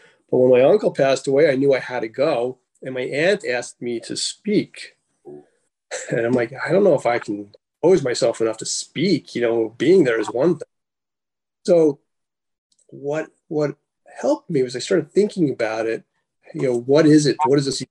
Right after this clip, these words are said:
emotion? What's happening? Is it, is it really just me? Is it all the people in the room that's doing it to me? And I remembered working on, um, I think, a Yi skill where you, you put yourself inside.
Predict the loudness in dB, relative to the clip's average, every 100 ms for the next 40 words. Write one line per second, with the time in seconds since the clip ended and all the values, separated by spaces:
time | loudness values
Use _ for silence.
0 | _ -4 -2 -2 -2 -4 -4 -4 -4 -4
1 | -6 -6 -8 -8 -6 -6 -2 4 4 4
2 | 0 -4 _ _ 0 4 4 4 2 -2
3 | -2 -4 -10 -8 -6 -6 -6 2 4 4
4 | 0 -6 -2 0 2 0 -2 2 2 4
5 | 2 -2 _ -20 -20 _ _ -4 2 4
6 | 2 0 -2 -2 -4 -4 -8 -6 -4 -4
7 | -4 -4 -6 -6 -8 -8 -8 -8 -6 -6
8 | -6 -8 -6 -4 -4 -4 -4 -4 -4 -6
9 | -8 -10 -6 0 0 -2 _ _ _ -8
10 | -4 2 2 2 -2 -4 -4 -2 -2 -4
11 | -8 -16